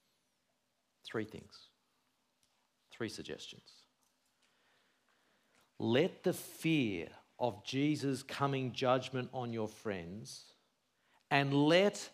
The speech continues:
your knowledge of Christ's extreme love for your friends, let that f-, understanding of the fear and the love drive you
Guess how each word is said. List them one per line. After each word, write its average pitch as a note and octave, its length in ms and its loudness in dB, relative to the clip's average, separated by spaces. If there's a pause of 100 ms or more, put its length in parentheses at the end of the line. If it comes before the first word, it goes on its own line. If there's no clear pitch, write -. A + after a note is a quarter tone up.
your C#3 200 4
knowledge C#3+ 420 2
of B2 200 -4
Christ's D#3+ 720 -4 (120)
extreme D#3 800 -4
love C3 580 2
for A#2 300 -6
your G#2 200 0
friends, F#2+ 440 -8 (240)
let E3 500 2
that C3+ 200 4
f-, - 400 -16 (640)
understanding C#3 640 -2
of G#2+ 100 -6
the G2 80 -6
fear D#3 320 0
and D3 100 0
the A#2+ 80 2
love A2 320 4 (440)
drive D#3 680 2
you C3 300 0